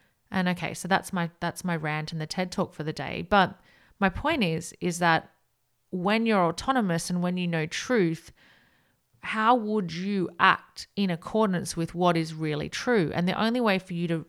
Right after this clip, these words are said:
understand what truth is for yourself is to have an understanding of who you are,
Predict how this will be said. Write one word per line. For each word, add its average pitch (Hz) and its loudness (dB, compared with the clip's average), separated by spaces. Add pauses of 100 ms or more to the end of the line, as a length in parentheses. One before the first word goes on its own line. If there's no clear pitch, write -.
(100)
understand 175 0
what 156 -2
truth 196 -2
is 147 -4
for 202 2
yourself 165 0 (600)
is 202 0
to - -4
have 196 2
an 208 2
understanding 170 -4
of 160 0 (180)
who 180 2
you 208 0
are, 185 0